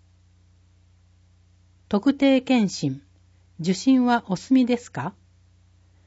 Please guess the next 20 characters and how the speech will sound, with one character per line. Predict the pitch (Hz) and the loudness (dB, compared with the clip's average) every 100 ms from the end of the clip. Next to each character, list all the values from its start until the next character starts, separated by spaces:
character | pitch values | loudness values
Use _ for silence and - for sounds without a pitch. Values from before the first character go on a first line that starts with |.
| _ _ | _ _
令 | 226 302 | 0 2
和 | 254 185 | 2 2
七 | 175 214 | 0 0
年 | 240 247 202 | 2 2 0
度 | 156 165 | -2 -4
到 | - 220 277 | -2 0 0
達 | 269 262 | -2 0
年 | 254 240 185 | 2 2 0
齢 | 151 | 0
が | 143 139 - _ _ | -2 -6 -10 _ _
四 | 190 240 277 | 0 4 4
十 | 269 | 2
歳 | 277 - 170 | -2 -2 -4
か | 147 180 | 0 -2
ら | 151 147 - | -2 -6 -6
七 | 180 247 | -2 0
十 | 262 214 170 | 0 0 0
四 | 226 220 | 0 -2
歳 | - 151 | -2 -4
の | 139 151 | -4 -6